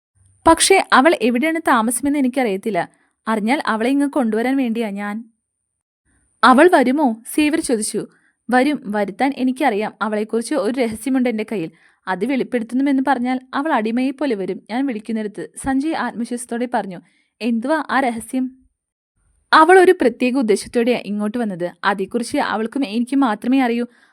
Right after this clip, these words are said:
ആ രഹസ്യം ഇപ്പോൾ പറയാൻ പറ്റത്തില്ല. അതിരിക്കട്ടെ, ജാസ്മിൻ എവിടെയാണ് താമസിക്കുന്നത്?" സിബിയോടായിരുന്നു ചോദ്യം. "അതെനിക്കറിയില്ല, പക്ഷേ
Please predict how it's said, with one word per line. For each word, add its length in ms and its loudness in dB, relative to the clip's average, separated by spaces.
ആ 140 6
രഹസ്യം 480 -2
ഇപ്പോൾ 360 -6
പറയാൻ 280 -2
പറ്റത്തില്ല. 480 -8
അതിരിക്കട്ടെ, 680 -8
ജാസ്മിൻ 480 -4
എവിടെയാണ് 520 -6
താമസിക്കുന്നത്?" 600 -4
സിബിയോടായിരുന്നു 600 -2
ചോദ്യം. 380 -8
"അതെനിക്കറിയില്ല, 640 -4
പക്ഷേ 380 -10